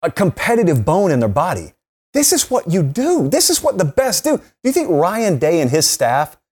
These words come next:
sit around their war room and say, "We'd love to offer this kid, but boy, it may, it may upset C J Stroud"? Do you think Nick Saban cares about upsetting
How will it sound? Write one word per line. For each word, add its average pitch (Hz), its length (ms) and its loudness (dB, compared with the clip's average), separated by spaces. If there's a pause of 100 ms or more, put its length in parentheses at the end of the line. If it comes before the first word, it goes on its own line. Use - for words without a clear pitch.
(180)
sit - 180 0
around 175 280 2
their 147 140 4
war 139 440 4
room 170 480 0
and 147 140 0
say, 156 200 2
"We'd 165 200 4
love 202 360 2
to 196 80 0
offer 180 360 0
this 113 200 2
kid, 123 300 0
but 113 180 0
boy, 131 300 0
it 107 80 -4
may, 131 380 0 (640)
it 113 120 -12
may 139 280 -2
upset - 480 -4
C 120 180 -2
J 107 220 -2
Stroud"? 90 420 -10
Do 143 60 0
you 226 80 2
think 233 180 0
Nick 165 240 0
Saban 147 460 0
cares 120 480 -6 (200)
about 117 540 0
upsetting 131 760 0